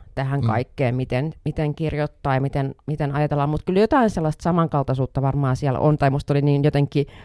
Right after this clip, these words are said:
Speaker 1: jännä, äh, tai ha-, ehkä hauskakin juttu, että silloin kun mä kirjoitin proosaa niin kun ennen vielä tää elokuva-alan, alalle siirtymistä,
Speaker 2: Mm.
Speaker 1: niin, niin tosi moni kommentoi mun tekstejä, että onpas elokuvallista.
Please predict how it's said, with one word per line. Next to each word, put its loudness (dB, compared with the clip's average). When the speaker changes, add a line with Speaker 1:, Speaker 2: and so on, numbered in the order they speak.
Speaker 1:
jännä, 6
äh, -2
tai 4
ha-, 2
ehkä 0
hauskakin 0
juttu, 0
että 0
silloin 0
kun -2
mä 2
kirjoitin -4
proosaa 4
niin -2
kun -2
ennen 2
vielä -2
tää -2
elokuva-alan, -4
alalle -4
siirtymistä, 0
Speaker 2:
Mm. 8
Speaker 1:
niin, 4
niin 4
tosi 6
moni 2
kommentoi 2
mun -4
tekstejä, -2
että -4
onpas 0
elokuvallista. -4